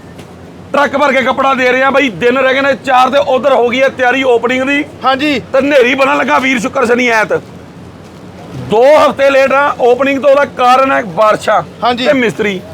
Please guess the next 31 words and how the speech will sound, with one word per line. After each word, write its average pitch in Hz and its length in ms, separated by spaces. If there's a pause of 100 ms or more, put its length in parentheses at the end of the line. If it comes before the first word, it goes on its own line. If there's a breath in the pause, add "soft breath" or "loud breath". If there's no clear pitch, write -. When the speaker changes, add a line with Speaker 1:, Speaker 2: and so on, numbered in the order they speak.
(120)
Speaker 2:
ਜੀ। 202 260
Speaker 1:
ਤਾਂ 196 80
ਤੁਹਾਨੂੰ 233 220
ਪਤਾ 247 180
ਨਾ, 311 120
ਮਿਸਤਰੀ 269 300
ਇੱਕ 269 140
ਵਾਰੀ 254 140
ਵੜ 226 200
ਜਾਣ 262 300 (440)
ਤੇ 240 80
ਕੱਢਣੇ 294 320
ਔਖੇ 226 220
ਹੁੰਦੇ 202 220
ਆ 233 60
ਕਿ 254 80
ਨਹੀਂ? 330 180 (120)
Speaker 2:
ਅੱਜ 262 120
ਉਹ 294 80
ਵੀ 330 100
ਦਿਖਾਵਾਂਗੇ 254 460
ਇਹਨਾਂ 247 160
ਨੂੰ। 220 100 (400)
Speaker 1:
ਆਪਾਂ 247 340
ਭਾਜੀ 254 260
ਪਹਿਲਾਂ 277 180
ਧਮਾਕਾ 247 460
ਦਿਖਾਉਂਦੇ 254 320
ਆ 294 60
ਜਲਵੇ 247 360
ਵਾਲਾ। 247 260